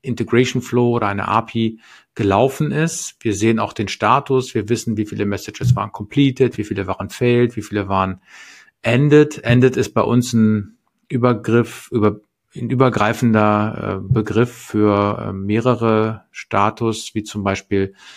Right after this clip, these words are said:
abandoned, cancelled, discarded. Na, das sind einfach nicht, nicht so relevante Informationen. Wir wissen einfach nur, okay, die sind ended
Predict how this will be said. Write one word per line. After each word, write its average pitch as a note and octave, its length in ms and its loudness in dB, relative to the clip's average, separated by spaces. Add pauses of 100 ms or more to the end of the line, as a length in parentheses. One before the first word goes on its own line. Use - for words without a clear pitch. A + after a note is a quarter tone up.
(160)
abandoned, A2+ 880 0 (160)
cancelled, G#2+ 880 0
discarded. B2+ 880 0
Na, A2+ 220 -6
das A2 160 -10
sind - 120 -14
einfach G#2 440 -10 (1000)
nicht, A#2+ 380 -2
nicht B2 220 0
so B2 80 2
relevante A2 480 4
Informationen. B2+ 720 0
Wir G#2 140 -2
wissen A2 200 -4
einfach G2 280 -6
nur, A2+ 120 0
okay, G#2+ 220 -2
die G2 100 -4
sind F#2+ 260 -8
ended A#2 400 0